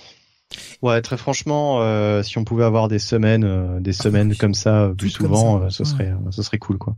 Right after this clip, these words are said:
Speaker 2: Toutes comme ça, ouais, très bien. Je,
Speaker 1: Parce
Speaker 2: je
Speaker 1: que
Speaker 2: me rends compte que j'ai même pas donné mon coup de cœur et je, je suis très emmerdé parce que mon coup de cœur, il se partage entre Twig,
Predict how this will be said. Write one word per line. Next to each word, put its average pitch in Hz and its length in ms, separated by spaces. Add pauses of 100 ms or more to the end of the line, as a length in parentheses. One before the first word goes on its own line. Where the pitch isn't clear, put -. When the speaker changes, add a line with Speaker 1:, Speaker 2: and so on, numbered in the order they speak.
Speaker 2:
Toutes - 220
comme 156 160
ça, 139 200
ouais, 110 120
très - 180
bien. 131 140 (400)
Je, 151 480
Speaker 1:
Parce 131 160
Speaker 2:
je - 80
Speaker 1:
que 147 60
Speaker 2:
me 147 100
rends 160 80
compte - 240
que - 80
j'ai 127 180
même 165 160
pas 208 140
donné 170 200
mon 156 120
coup 143 120
de 139 60
cœur 160 340
et 110 80
je, - 140
je - 60
suis - 160
très 185 260
emmerdé 165 320
parce 160 160
que - 80
mon 131 140
coup 135 100
de 135 60
cœur, 175 180
il 131 60
se - 80
partage 143 400
entre 123 240
Twig, 151 400